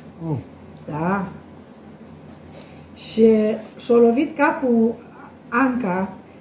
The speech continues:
Speaker 2: în scară. Era scara care mergea la pod.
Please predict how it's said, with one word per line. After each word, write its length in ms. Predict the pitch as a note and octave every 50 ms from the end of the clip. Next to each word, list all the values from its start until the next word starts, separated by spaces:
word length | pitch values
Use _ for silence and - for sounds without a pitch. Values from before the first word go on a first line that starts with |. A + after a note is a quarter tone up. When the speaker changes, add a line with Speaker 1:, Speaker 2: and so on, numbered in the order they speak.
| - -
Speaker 2:
în 240 | - G#3+ A3 - -
scară. 640 | - - - - C#4+ D#4 D4+ A#3 F#3+ F3 E3+ F3 F3 - - - - - - - - - - - -
Era 280 | F#3+ G3+ G#3 A3+ A3+ A3+
scara 480 | A3+ - - B3+ C4 C4+ C4+ B3 A#3 -
care 200 | A#3 A3+ A3 G#3+ G#3+
mergea 320 | G#3 G#3+ G#3 G3+ A#3+ C4 B3
la 80 | A#3
pod. 360 | A3 - - C#4 B3+ A3+ F#3+